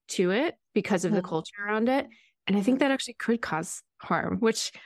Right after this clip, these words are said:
Speaker 1: I've not said it that directly before, and I'm feeling anxious even just saying that,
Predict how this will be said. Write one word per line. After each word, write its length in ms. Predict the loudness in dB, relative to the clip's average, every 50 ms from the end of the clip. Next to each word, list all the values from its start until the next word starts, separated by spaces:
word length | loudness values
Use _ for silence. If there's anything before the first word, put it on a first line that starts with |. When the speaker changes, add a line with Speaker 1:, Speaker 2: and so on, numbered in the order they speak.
| -2 0
Speaker 1:
I've 160 | 0 2 4
not 240 | 4 4 4 2 0
said 440 | -4 -6 -8 0 2 4 4 6 4
it 140 | 2 2 2
that 140 | 2 2 2
directly 360 | 2 2 2 2 0 0 0
before, 240 | 0 2 2 2 2
and 100 | 2 2
I'm 80 | 0
feeling 280 | 0 0 2 2 2 2
anxious 440 | 0 0 0 2 2 0 2 2 2
even 200 | 2 2 2 2
just 180 | 0 -2 -2 0
saying 220 | 0 2 2 2
that, 280 | 2 2 0 0 -2